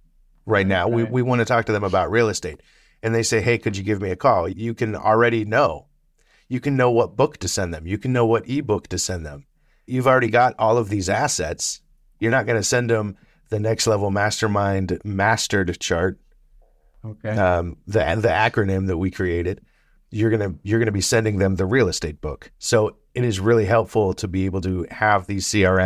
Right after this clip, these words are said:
Speaker 1: Ms and to be able to go through your list of customers. We also use another one called Lion Desk, where we can actually create
Speaker 2: Right.
Speaker 1: tasks
Speaker 2: Good
Speaker 1: with
Speaker 2: system, yeah.
Speaker 1: customers so that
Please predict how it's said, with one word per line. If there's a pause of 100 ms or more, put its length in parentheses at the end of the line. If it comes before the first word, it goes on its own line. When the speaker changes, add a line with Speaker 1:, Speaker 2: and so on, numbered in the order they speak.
Speaker 1:
Ms
and
to
be
able
to
go
through
your
list
of
customers.
We
also
use (480)
another
one (140)
called
Lion
Desk,
where
we
can
actually
create
Speaker 2:
Right.
Speaker 1:
tasks
Speaker 2:
Good
Speaker 1:
with
Speaker 2:
system,
yeah.
Speaker 1:
customers (520)
so
that